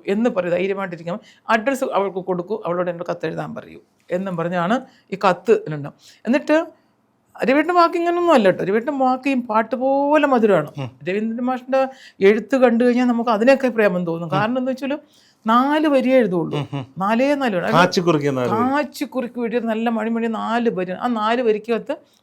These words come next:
Speaker 1: മുഴുവൻ സംഭവം ഉണ്ടാവും. ഞാൻ ഇത്രയും പറഞ്ഞല്ല, രണ്ടു വരിയിൽ എഴുതി തീർത്തിട്ടുണ്ടാവും. അത്രയ്ക്ക് എഴുതാനുള്ള ഒരു സാമർത്ഥ്യമാണ്, നല്ല അതിൻ്റെ രൂപം തന്നെ എഴുതാണ്. അപ്പോൾ അതിനകത്ത് ഇങ്ങനെ എഴുതിയിരുന്നു, "ഞാൻ ആ കുട്ടി,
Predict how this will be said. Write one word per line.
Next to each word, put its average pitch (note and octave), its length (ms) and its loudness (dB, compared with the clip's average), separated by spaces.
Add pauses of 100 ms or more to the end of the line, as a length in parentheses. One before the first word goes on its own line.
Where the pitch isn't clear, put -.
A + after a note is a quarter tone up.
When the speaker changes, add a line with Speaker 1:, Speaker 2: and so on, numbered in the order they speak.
Speaker 1:
മുഴുവൻ A3 380 2
സംഭവം C4+ 300 2
ഉണ്ടാവും. E3+ 320 -2 (200)
ഞാൻ A3+ 260 0
ഇത്രയും C#4 340 2
പറഞ്ഞല്ല, C4 300 2
രണ്ടു B3 220 0
വരിയിൽ A#3+ 180 0
എഴുതി G3 180 -2
തീർത്തിട്ടുണ്ടാവും. F3+ 580 4 (380)
അത്രയ്ക്ക് D#4+ 540 -4
എഴുതാനുള്ള A#3+ 320 4
ഒരു G#3+ 120 -4
സാമർത്ഥ്യമാണ്, G3 560 -2
നല്ല A3 260 -4 (420)
അതിൻ്റെ F#3+ 260 -2
രൂപം F3+ 180 -8
തന്നെ E3+ 140 -6
എഴുതാണ്. E3 200 -12 (320)
അപ്പോൾ B3 200 0
അതിനകത്ത് D#4 420 -2
ഇങ്ങനെ D4+ 220 -6 (400)
എഴുതിയിരുന്നു, G3+ 560 0 (400)
"ഞാൻ A3 320 2
ആ - 160 -6
കുട്ടി, A3 180 -4